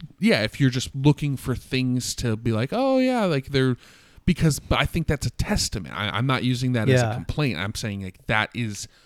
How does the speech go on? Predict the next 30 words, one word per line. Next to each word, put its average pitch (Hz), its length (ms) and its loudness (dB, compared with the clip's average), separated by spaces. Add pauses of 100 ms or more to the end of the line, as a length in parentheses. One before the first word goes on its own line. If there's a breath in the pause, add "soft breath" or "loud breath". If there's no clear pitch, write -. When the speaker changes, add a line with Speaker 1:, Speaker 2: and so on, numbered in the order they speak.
(420)
Speaker 1:
actually 117 600 0
a, 87 280 -6 (460)
a 107 100 -4 (140)
perfect - 580 2 (220)
thesis - 560 -4
to 117 100 -4
what 107 160 0
this - 160 -6
movie 110 340 0
is, 95 160 -4
is, 92 140 -12
like, 90 320 -10
it, 73 160 -12
it 73 220 -14
doesn't 123 280 -2
focus - 560 0
on 92 220 -8
those 104 320 0
parts - 600 -2
of 95 120 -8
war 98 280 2
movies. 50 580 -12
Speaker 2:
It's - 160 -6
the, 147 220 6
the 143 240 6
reactivity 139 1040 6
to 139 300 4
the 127 120 8
violence 117 580 2
that, 120 340 2